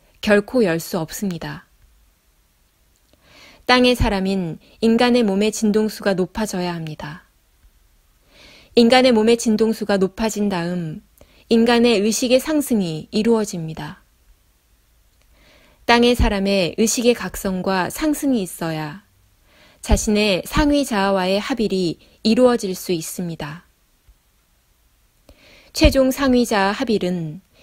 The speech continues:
인신 합일이며 신인 합일을 말합니다. 하늘의 차원의 문을 여는 것이며 하늘의 차원의 벽을 허무는 것입니다.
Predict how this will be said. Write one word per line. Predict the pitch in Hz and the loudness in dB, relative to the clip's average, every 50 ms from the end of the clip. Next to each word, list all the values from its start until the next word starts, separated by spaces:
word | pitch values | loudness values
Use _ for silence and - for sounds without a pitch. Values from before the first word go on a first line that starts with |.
| _ _ _ _ - | _ _ _ _ 0
인신 | 214 220 226 233 233 - 262 254 240 254 | 2 2 4 4 2 2 2 0 0 0
합일이며 | 262 302 302 285 254 220 185 160 151 147 139 156 196 _ _ _ _ _ _ _ _ _ _ _ _ | -2 -2 -2 -2 -2 -2 -4 -6 -6 -8 -10 -12 -16 _ _ _ _ _ _ _ _ _ _ _ _
신인 | - - - 269 254 254 240 240 | -4 0 2 4 4 4 4 2
합일을 | 233 233 - 196 190 190 190 190 180 160 156 - _ | 0 -2 -2 -2 0 0 0 2 0 0 -2 -4 _
말합니다. | - 185 175 180 196 190 180 165 156 - 151 147 170 - _ _ _ _ _ _ _ _ _ _ _ _ _ _ _ _ _ _ _ _ _ _ _ _ _ _ _ - - - - - - | -4 -2 -2 -2 -2 -4 -6 -6 -8 -10 -12 -12 -14 -16 _ _ _ _ _ _ _ _ _ _ _ _ _ _ _ _ _ _ _ _ _ _ _ _ _ _ _ -20 -20 -20 -10 -2 2
하늘의 | 311 277 285 269 269 277 | 4 4 6 6 6 4
차원의 | - - - 339 320 302 285 277 269 | 4 2 2 2 4 4 4 4 4
문을 | 233 202 190 196 202 196 175 170 | 2 2 2 2 0 2 2 2
여는 | 196 202 226 240 254 240 | 4 4 4 4 4 2
것이며 | 220 180 170 - 190 170 160 160 151 151 165 - _ _ _ _ _ _ _ _ _ _ _ _ _ _ _ - | 0 -2 -6 -6 -6 -6 -8 -8 -8 -10 -12 -16 _ _ _ _ _ _ _ _ _ _ _ _ _ _ _ -4
하늘의 | - 262 226 208 196 208 208 196 160 - - - - - | 0 0 2 2 4 2 2 2 0 -2 -4 -14 -18 -8
차원의 | - - 302 285 262 254 240 226 | -2 2 2 4 4 4 2 0
벽을 | 196 185 170 165 - 185 175 165 156 156 _ _ _ _ _ - - | 0 -2 -4 -4 -2 -4 -2 -2 -4 -6 _ _ _ _ _ -6 -2
허무는 | 320 311 285 285 262 262 240 | 2 2 4 4 4 2 0
것입니다. | 226 185 175 - 190 170 160 151 - 151 165 175 - | 0 -2 -4 -6 -6 -8 -10 -10 -10 -12 -14 -16 -18